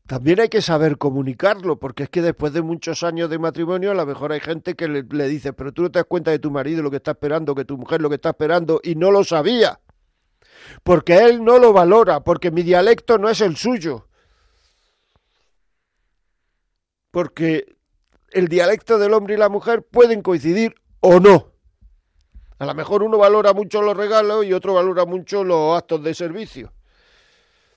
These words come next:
O uno valora mucho, entonces puede coincidir o no. Y tenemos que saber qué es lo que más agradece el otro y lo que más echa de mano el otro.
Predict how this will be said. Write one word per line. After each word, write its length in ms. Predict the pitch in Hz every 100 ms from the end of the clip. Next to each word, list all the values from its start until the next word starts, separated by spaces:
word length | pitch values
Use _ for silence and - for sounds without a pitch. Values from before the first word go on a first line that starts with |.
| _ _ _
O 140 | 147
uno 220 | 160 190
valora 340 | 190 185 185 180
mucho, 200 | 185 -
entonces 440 | 165 214 214 233 - _ _ -
puede 180 | - 226
coincidir 560 | 233 220 170 190 226 226
o 80 | 180
no. 340 | 240 233 139 - - -
Y 80 |
tenemos 280 | 156 185 233
que 120 | 233
saber 340 | 180 202 233 208
qué 220 | 226 240
es 40 |
lo 220 | 233 214 196
que 140 | 190
más 280 | 196 254 -
agradece 680 | 220 185 180 226 226 214 190
el 100 | 226
otro 380 | 247 - 143 - _ - -
y 100 | 170
lo 120 | 165
que 120 | 165
más 200 | 175 220
echa 260 | 202 - 185
de 120 | 170
mano 260 | 160 170 156
el 100 | 139
otro. 380 | 127 - -